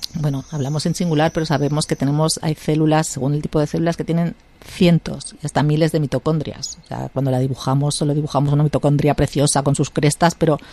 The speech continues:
pero esa, esa, las células suelen estar llenas. Eh, esas mitocondrias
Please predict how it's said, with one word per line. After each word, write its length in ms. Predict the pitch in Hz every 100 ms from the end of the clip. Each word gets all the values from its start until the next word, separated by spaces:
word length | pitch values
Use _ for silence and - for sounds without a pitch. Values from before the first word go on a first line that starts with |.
| - - - -
pero 180 | 156 139
esa, 180 | - -
esa, 200 | 147 180 -
las 200 | 160 151
células 240 | 160 180
suelen 180 | 175 156
estar 240 | - 123
llenas. 420 | 147 151 143 143 - - - - - - - -
Eh, 440 | 175 165 156 156
esas 380 | - 170 190 185
mitocondrias 1040 | 190 190 190 - 190 190 190 196 208 208